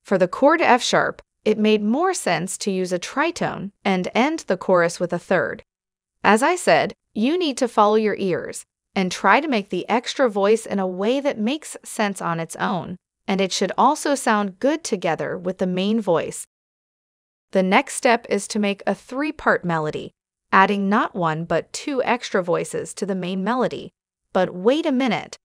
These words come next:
we already made two extra voices, right? So why don't we put those together? The truth is, sometimes it works, sometimes it doesn't.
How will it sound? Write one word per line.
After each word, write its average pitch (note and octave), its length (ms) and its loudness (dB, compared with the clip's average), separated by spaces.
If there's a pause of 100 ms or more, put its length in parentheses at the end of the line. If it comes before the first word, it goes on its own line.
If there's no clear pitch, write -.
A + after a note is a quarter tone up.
(380)
we G3+ 220 2
already E4 400 2
made G3+ 360 0
two D#4+ 380 -2
extra A#3 380 0
voices, D#3+ 640 -2 (200)
right? D4+ 400 -2 (460)
So F#3+ 220 0
why B3 240 2
don't E4+ 100 -6
we C#4 120 -4
put A#3+ 260 0
those E3+ 260 0
together? F#3 520 -2 (640)
The F#3 100 2
truth E4+ 340 0
is, G3 320 6 (160)
sometimes A#3 560 0
it F3+ 100 -2
works, - 440 0 (240)
sometimes F3 580 -4
it F3 160 -8
doesn't. G3+ 480 -2